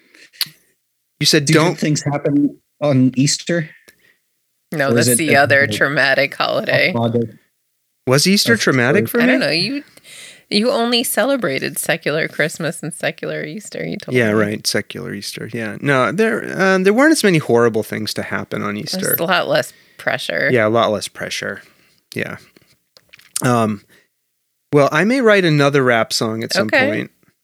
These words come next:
Speaker 3: I
Speaker 1: But
Speaker 3: would,
Speaker 1: anyways,
Speaker 3: I would love to hear another rap song.
Speaker 1: but I'm releasing that one to the world. It's
Speaker 3: And
Speaker 1: gonna be on SoundCloud, so you can go find it on SoundCloud when you hear this, if you wanna hear it
Speaker 2: Mm-hmm.
Speaker 1: again.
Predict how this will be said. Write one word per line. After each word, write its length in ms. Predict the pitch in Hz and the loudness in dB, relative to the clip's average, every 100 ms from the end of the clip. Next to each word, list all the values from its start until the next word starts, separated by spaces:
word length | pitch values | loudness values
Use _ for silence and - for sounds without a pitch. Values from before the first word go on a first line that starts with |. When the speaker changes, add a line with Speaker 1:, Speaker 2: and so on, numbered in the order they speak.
| _ _ _ _ | _ _ _ _
Speaker 3:
I 20 | 139 | 0
Speaker 1:
But 20 | |
Speaker 3:
would, 40 | 131 | 2
Speaker 1:
anyways, 200 | 123 120 | 2 0
Speaker 3:
I 80 | 165 | 0
would 320 | 180 185 - | 0 -2 -4
love 260 | 170 165 170 | 0 0 0
to 120 | 220 | -4
hear 260 | 190 156 147 | 0 2 2
another 340 | 143 139 - | 0 -4 -4
rap 220 | - - | -4 -6
song. 320 | - - - 90 | -6 -8 -6 -2
Speaker 1:
but 120 | 135 | 0
I'm 200 | 139 170 | 2 2
releasing 480 | 170 175 170 170 139 | 4 4 4 2 2
that 200 | 127 123 | 2 0
one 120 | 127 | -2
to 100 | 131 | -2
the 100 | 120 | 0
world. 380 | 113 120 123 110 | 0 -2 -4 -4
It's 120 | - | -4
Speaker 3:
And 60 | 156 | 0
Speaker 1:
gonna 140 | 135 | 0
be 140 | 139 | 2
on 140 | 139 127 | 2 2
SoundCloud, 920 | - 139 123 123 - 110 113 113 - - | 2 2 2 0 -2 -2 -2 -4 -6 -10
so 140 | - | -6
you 120 | 117 | -4
can 120 | 117 135 | -4 -2
go 120 | 123 | 0
find 340 | - 123 123 | 2 2 2
it 80 | 120 | 0
on 120 | 113 | 0
SoundCloud 840 | 113 - 104 107 101 101 101 101 104 | 2 2 2 0 -2 -4 -2 -4 -4
when 140 | 107 | -6
you 80 | 104 | -4
hear 180 | 101 98 | -4 -4
this, 280 | 104 - 127 | -4 -4 -4
if 100 | - | -2
you 60 | |
wanna 160 | 107 107 | -2 0
hear 200 | 110 107 | 2 2
it 40 | |
Speaker 2:
Mm-hmm. 60 | 117 | 2
Speaker 1:
again. 440 | 120 107 107 135 | 2 2 0 -4